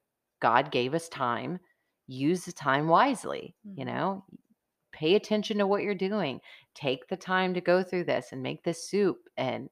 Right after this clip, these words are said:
Speaker 1: and, and then it just, and then it was there and it was ready. Maybe if you get some greens together, like, make sure you have eggs 'cause I need your eggs. I'm like, "Okay, I got that."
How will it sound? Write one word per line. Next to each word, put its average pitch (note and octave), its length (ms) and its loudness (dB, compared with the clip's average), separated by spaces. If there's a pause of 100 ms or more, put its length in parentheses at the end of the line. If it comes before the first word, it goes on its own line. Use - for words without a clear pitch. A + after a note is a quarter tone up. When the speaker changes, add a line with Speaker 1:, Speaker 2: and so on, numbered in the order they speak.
Speaker 1:
and, A#2+ 200 -4 (460)
and D3+ 140 4
then G3+ 160 8
it - 200 0
just, E3 300 0
and D#3+ 140 0
then F3 140 2
it D#3 80 2
was D3 180 -2
there C#3 420 6
and D3 100 -2
it C#3+ 40 -2
was D#3 180 -4
ready. C3 520 0
Maybe F#3+ 300 2
if F3+ 80 -4
you F3+ 60 -4
get F#3 140 2
some F3+ 100 -2
greens F3 460 2
together, E3+ 520 4
like, C#3+ 160 -4
make G3 180 2
sure A#3+ 200 2
you B3 160 0
have B3+ 140 4
eggs D#3+ 360 4
'cause - 140 -14
I C#3+ 80 2
need D3+ 180 -2
your G3+ 100 2
eggs. C#3+ 280 0
I'm - 60 -12
like, - 140 -8
"Okay, D#3+ 220 2
I C#3+ 40 -4
got C#3+ 220 2
that." A#2+ 220 -2